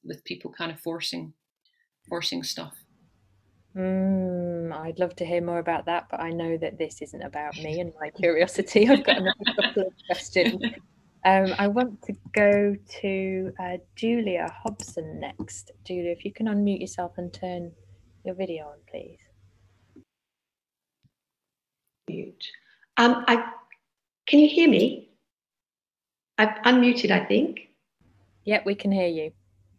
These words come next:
Speaker 3: Good. I can't see you and I can't quite manage to, sometimes you come in and sometimes you come disappear into the blackness. Um,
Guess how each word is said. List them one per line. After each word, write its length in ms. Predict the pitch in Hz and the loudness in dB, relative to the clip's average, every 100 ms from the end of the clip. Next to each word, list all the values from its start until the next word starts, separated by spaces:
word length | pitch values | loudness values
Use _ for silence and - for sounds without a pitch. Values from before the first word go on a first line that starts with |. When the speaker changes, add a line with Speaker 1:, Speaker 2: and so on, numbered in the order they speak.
| - - - | -20 -14 2
Speaker 3:
Good. 320 | 190 175 - | 4 4 2
I 80 | 214 | 2
can't 320 | 214 294 262 | 4 4 4
see 320 | - 240 220 190 | 4 6 8 8
you 80 | |
and 100 | 175 | 6
I 60 | 175 | 2
can't 380 | 175 208 190 190 | 0 0 0 -2
quite 260 | - 185 185 | -2 -2 0
manage 300 | 180 180 - - | 0 0 -2 -4
to, 240 | 180 180 - | -4 -4 2
sometimes 400 | 233 226 226 202 | 2 4 4 2
you 120 | 202 | 0
come 160 | 202 180 | 2 4
in 100 | 175 | 4
and 80 | 160 | 0
sometimes 380 | 175 175 170 | -4 -2 -4
you 80 | 180 | -6
come 300 | - 170 170 - _ | -6 -4 -4 -6 _
disappear 420 | - 165 - 180 165 | -6 -4 -2 0 0
into 160 | 165 | -2
the 60 | - | -4
blackness. 560 | 165 170 - 170 - _ _ - - - - - - - | 0 0 0 -8 -12 _ _ -18 -16 -14 -14 -14 -10 4
Um, 400 | 233 233 240 - | 8 8 6 0